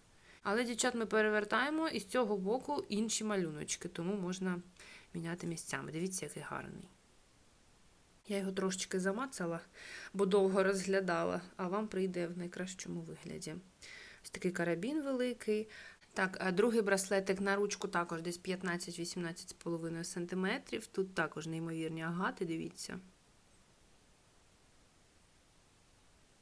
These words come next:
З цього боку також краса.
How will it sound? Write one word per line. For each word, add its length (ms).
З 100
цього 340
боку 380
також 420
краса. 600